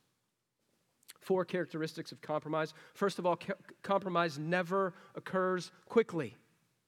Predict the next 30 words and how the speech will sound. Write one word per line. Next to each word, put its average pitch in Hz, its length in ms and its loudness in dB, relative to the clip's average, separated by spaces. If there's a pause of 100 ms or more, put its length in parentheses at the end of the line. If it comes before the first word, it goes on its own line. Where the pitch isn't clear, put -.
(1500)
Ships. - 640 -4 (220)
Think 165 120 -8
about 165 160 2
ships. - 520 -2 (1000)
Rarely 196 440 4
does 170 160 -2
a 160 80 0
ship 175 340 0
get 180 220 0
off 175 260 2
course 208 480 0 (100)
in 180 100 0
the 170 120 0
ocean 180 400 0
because 156 260 -4
some 214 380 0 (240)
dude 208 240 2
on 202 140 6
the 175 80 -2
ship 202 240 4
just 165 180 -6
took 226 160 4
the 185 80 -2
wheel 202 300 6
and 165 120 -2
turned 208 360 4
it 104 100 -8 (480)
all 185 160 4
the 180 80 -2
way. 160 280 2